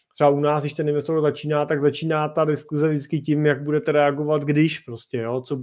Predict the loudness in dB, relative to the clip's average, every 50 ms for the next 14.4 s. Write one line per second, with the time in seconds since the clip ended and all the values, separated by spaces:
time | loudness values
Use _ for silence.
0 | -10 -8 -6 -4 -4 -2 0 0 0 0 0 0 0 2 2 2 2 2 0 0
1 | -2 -2 -2 -2 0 2 4 4 4 4 4 4 4 4 2 0 0 0 -2 -2
2 | -2 0 2 4 4 4 2 -2 _ _ _ _ _ _ _ _ _ -6 -6 -4
3 | -4 0 0 0 0 2 2 2 4 4 2 2 0 -2 -2 -2 -2 -4 -2 2
4 | 4 4 6 6 4 2 -2 _ _ _ _ _ _ _ -4 -2 -2 0 -2 -2
5 | -4 -4 -2 -2 -2 -4 -6 -8 -8 -8 -6 -8 -8 -8 -8 -8 -8 -8 -8 -6
6 | -6 -6 -6 -8 -10 -12 -10 -10 -8 -10 -8 -8 -10 -8 -4 -2 -2 -2 -2 -4
7 | -8 _ _ _ _ _ _ _ -6 -6 -6 -6 -10 -18 -18 -18 -20 -8 -6 -6
8 | -4 -2 -2 -2 -2 -2 0 0 0 2 0 -2 -6 -8 -12 -12 -8 -8 -8 -8
9 | -8 -8 -10 -6 -4 -4 -6 -6 -6 -8 -8 -8 -6 -8 -8 -6 -4 -4 -4 -4
10 | -4 -2 0 0 0 0 -2 -4 -4 -4 -4 -4 -4 -6 -6 -4 -4 -4 -4 -4
11 | -6 -4 -4 -4 -2 0 0 0 0 0 0 0 0 2 2 0 0 0 -2 -2
12 | -2 -4 -4 -2 0 2 2 2 2 -2 -2 0 2 2 2 2 0 0 0 0
13 | 0 0 0 0 2 2 2 0 -2 -6 -4 -2 -2 0 0 0 0 0 0 0
14 | -2 -4 -2 -2 -2 -2 -2 -6